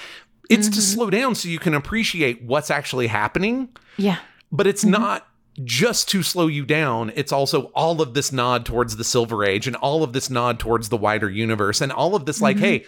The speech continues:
Speaker 1: nerds, if you know, you know, here's some breadcrumbs." But it doesn't
Speaker 2: <laughs>
Speaker 1: fuck you up not knowing any of that. You still
Speaker 2: Right.
Speaker 1: enjoyed that sequence without all of that, you know, all those layers.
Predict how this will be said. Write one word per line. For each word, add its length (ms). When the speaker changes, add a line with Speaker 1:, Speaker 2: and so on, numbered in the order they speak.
Speaker 1:
nerds, 600
if 160
you 140
know, 160
you 120
know, 200
here's 240
some 140
breadcrumbs." 640
But 80
it 160
doesn't 380
Speaker 2:
<laughs> 160
Speaker 1:
fuck 320
you 160
up 260
not 200
knowing 340
any 140
of 80
that. 260
You 160
still 300
Speaker 2:
Right. 500
Speaker 1:
enjoyed 500
that 180
sequence 540
without 380
all 220
of 100
that, 360
you 120
know, 220
all 120
those 220
layers. 680